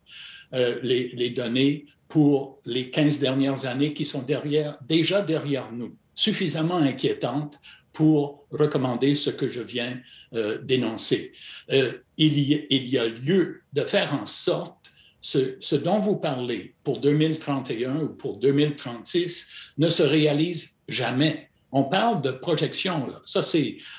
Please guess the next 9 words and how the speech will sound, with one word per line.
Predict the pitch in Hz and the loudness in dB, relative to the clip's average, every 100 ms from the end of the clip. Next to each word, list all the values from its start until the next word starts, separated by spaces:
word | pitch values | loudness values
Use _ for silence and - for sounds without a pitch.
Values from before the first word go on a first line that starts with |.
| - - _ | -20 -20 _
fondé | - 156 147 202 | 0 2 6 4
sur | - 151 127 | 4 0 0
la | 120 | -4
supposition | - 170 156 135 120 - 165 180 | -6 -2 0 0 -2 -2 -2 -2
que | 180 147 | -2 -2
l'assimilation | 123 143 - 156 151 147 170 | -2 -2 0 2 2 0 0
linguistique | 170 147 147 143 - 156 | 2 2 2 -2 -4 -2
va | 143 | -4
continuer | - 147 143 147 147 170 175 | 0 -2 -2 0 2 0 -2